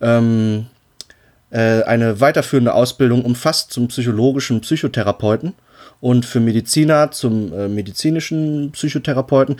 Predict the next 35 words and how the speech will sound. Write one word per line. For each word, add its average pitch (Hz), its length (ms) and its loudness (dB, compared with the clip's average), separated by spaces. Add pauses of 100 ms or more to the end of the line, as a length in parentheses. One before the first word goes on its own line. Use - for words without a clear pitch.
(140)
Eigentlich 127 220 0
die 131 80 2
Mediziner 127 440 4
können 120 200 0
natürlich 110 420 -2
auch 104 240 0 (360)
einfach 107 320 -2
mit 110 160 -2
ihrem 107 140 0
Medizinstudium 101 840 0
Diagnosen 101 760 -2
vergeben. 98 440 -4 (480)
Äh, 110 240 2
wir 113 120 2
Psychologen, 135 720 2 (440)
ähm, 117 500 4 (1200)
äh, 110 120 0
müssen, 110 500 2
also 104 240 2
da 104 340 2 (440)
in 117 100 0
der 110 160 2
Regel 107 180 2
schließt - 220 -2
sich - 120 -6
da 101 140 2
noch 101 120 0
eine 104 100 -2
Zusatzausbildung 95 800 -2
an. 90 200 -8 (380)
Also 113 160 2
aus 123 100 0
dieser 185 200 0
Perspektive 151 680 0
nochmal, 131 480 2